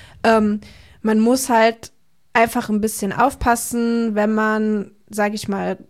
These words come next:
Großstädte anfährt. Das machen wir jetzt ja sowieso nicht, aber, ähm, da könnt ihr auch mal bei Park4Night die Bewertungen gucken. Da wird euch das Auto, der Van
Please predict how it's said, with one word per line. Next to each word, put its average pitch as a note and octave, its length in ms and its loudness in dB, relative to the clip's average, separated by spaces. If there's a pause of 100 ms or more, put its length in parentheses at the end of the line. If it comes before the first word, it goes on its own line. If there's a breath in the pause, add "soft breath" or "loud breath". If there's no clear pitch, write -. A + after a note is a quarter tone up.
(120)
Großstädte A#3 600 0
anfährt. G#3+ 580 -2
Das G3 140 -8
machen G3+ 240 -6
wir G3 100 -2
jetzt G3 300 -4
ja F#3 140 -6
sowieso F#3 400 0
nicht, C4+ 400 -2
aber, G#3 680 0
ähm, F#3+ 360 -4 (180 loud breath)
da G3+ 100 -8
könnt A#3 240 -2
ihr G3 140 -2
auch - 80 -8
mal G3+ 200 0
bei G3 180 -2
Park4Night G#3+ 800 -2
die A3 60 -4
Bewertungen G#3+ 600 -2
gucken. A3 560 -2 (280 loud breath)
Da G3+ 200 -4
wird A#3+ 280 -2
euch A3 520 -2 (140)
das G3 200 -4
Auto, A3+ 560 2
der G#3 260 -4
Van G#3+ 460 0